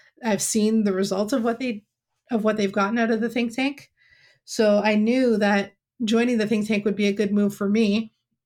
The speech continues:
because I knew that I wanted to get out of the V A space entirely and into copywriting. And now it's basically flipped. Like, I, I still have about twenty percent of my business as V A stuff, but that's intentional.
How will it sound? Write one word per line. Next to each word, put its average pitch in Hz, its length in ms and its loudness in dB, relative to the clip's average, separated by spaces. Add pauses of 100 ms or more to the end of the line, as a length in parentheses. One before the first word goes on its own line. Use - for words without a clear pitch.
(380)
because 233 300 2
I 214 100 4
knew 226 180 4
that 214 120 2
I 214 60 2
wanted 208 300 0
to 226 80 0
get 202 200 0
out 214 180 0
of 214 140 -2
the 220 80 -4
V 220 280 0
A - 20 -2
space 226 560 -2
entirely 233 760 -2
and 208 140 0
into 202 180 -2
copywriting. 254 640 -8 (540)
And 220 140 0
now 214 440 2 (320)
it's 262 200 -4
basically 254 440 0
flipped. 202 400 -2
Like, 190 260 -4 (680)
I, 226 220 2
I 233 140 2
still 240 260 0
have 214 240 0
about 208 260 -2
twenty 208 260 0
percent 208 360 -2
of 208 60 2
my 202 120 0
business 208 380 -2
as 190 460 -4 (380)
V 202 300 -2
A 220 40 -2
stuff, 202 400 -4
but 202 140 0
that's 202 220 0
intentional. 214 600 -2